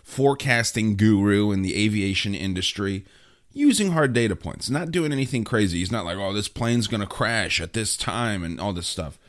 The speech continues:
Um, I think it's more vague shit, right? It's just kinda like a, telling, telling the, the big wigs what they need to spend more money on, what kind of precautions they need to take, whether it be just for passengers or for the business's sake, whatever.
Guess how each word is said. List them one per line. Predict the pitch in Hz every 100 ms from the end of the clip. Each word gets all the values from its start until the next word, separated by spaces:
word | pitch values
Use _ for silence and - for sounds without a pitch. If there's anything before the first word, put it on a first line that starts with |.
| _ _ _ _ _
Um, | 135 127 107 92 82 - _ _ _ _
I | 156
think | 180
it's | 123
more | 120
vague | 92 113 107 92
shit, | - 113 -
right? | - 95 101
It's |
just | 98 104
kinda | 123 113
like | 101 95
a, | 95 104 - 104 -
telling, | 156 143 131 -
telling | - 165 143
the, | 117 95 -
the | 107
big | 101 131 117
wigs | 110 104 98
what | 110 107
they | 117
need | 107
to | 92
spend | - 113
more | 113 113
money | 104 101 98
on, | 98 95 92 - - -
what | 135
kind | 165 143
of |
precautions | - 113 117 107 110 110 92
they | 101
need | 101 95
to | 90
take, | - 98 95 - - -
whether | 90 104 101
it | 85
be | 104 95
just | 101 95
for | - 87
passengers | - 131 113 113 104 110 98
or | 90
for | - 104
the | 90
business's | 73 107 104 101 - 82
sake, | - 92 -
whatever. | 92 113 101 78 73